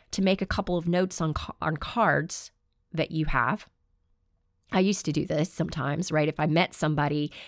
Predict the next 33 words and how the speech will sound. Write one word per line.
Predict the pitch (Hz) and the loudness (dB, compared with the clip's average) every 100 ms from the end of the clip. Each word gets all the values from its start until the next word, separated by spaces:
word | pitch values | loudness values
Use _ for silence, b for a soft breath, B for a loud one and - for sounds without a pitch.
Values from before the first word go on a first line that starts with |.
| B | B
and | 170 | 0
I | 156 | 0
collected | - 160 185 - 170 | 0 2 2 2 -6
a | |
card, | 151 - 156 147 156 156 B B B - | -6 -4 -2 -2 -2 -4 B B B 0
and | 180 160 156 151 - | 2 4 2 0 -4
before | 160 175 | -2 2
I | 170 185 | 4 4
left, | 165 139 147 - - - b b - | 4 2 2 -4 -12 -14 b b 0
I | 180 | 2
would | 180 | 2
jot | 165 180 - | 2 0 0
down | 208 196 180 | 0 2 2
just | 175 | -2
a | 160 | -4
couple | - 170 180 | -4 0 0
of | 160 | 0
things | - 175 165 | 2 2 2
about | 147 147 151 | 2 2 0
the | |
person | - 147 - 147 | -4 -4 -4 -4
that | 139 | -2
I | |
learned | 139 196 233 - - - B B | 0 2 2 0 -6 -12 B B
so | - | 2
that | 196 | 4
I | 208 | 4
would | 175 | 4
remember | 165 196 220 135 | 4 4 4 2
who | 139 160 | 2 2
this | 147 | 0
person | - - - - | -2 -4 -4 -2
was. | 175 - - - - | 0 0 -2 -12 -18